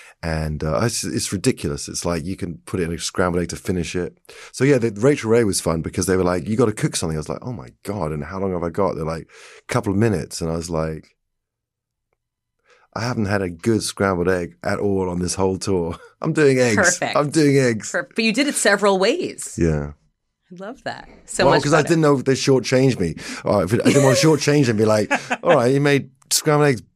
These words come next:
Speaker 1: whoopee-doo." So I was like, <laughs> I had to,
Speaker 2: It was
Speaker 1: like,
Speaker 2: beautiful.
Speaker 1: I had to do three.
Speaker 2: It's very artistic,
Speaker 1: Just
Speaker 2: very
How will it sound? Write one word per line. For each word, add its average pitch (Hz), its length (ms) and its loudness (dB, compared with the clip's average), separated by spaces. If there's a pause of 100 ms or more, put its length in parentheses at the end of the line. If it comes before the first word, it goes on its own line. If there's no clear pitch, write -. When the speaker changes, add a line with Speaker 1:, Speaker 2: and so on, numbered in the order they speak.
(140)
Speaker 1:
whoopee-doo." 127 800 2
So 98 140 2
I - 20 4
was 95 120 2
like, 104 180 4
<laughs> - 60 -14
I - 40 4
had 143 80 0
to, 135 120 4
Speaker 2:
It - 40 6
was 98 120 4
Speaker 1:
like, 123 80 0
Speaker 2:
beautiful. 175 420 2
Speaker 1:
I - 40 -4
had 156 180 0
to 123 60 -6
do 135 160 4
three. 123 680 2
Speaker 2:
It's 185 100 0
very 180 220 4
artistic, 147 420 -6
Speaker 1:
Just 127 100 4 (140)
Speaker 2:
very 123 60 -2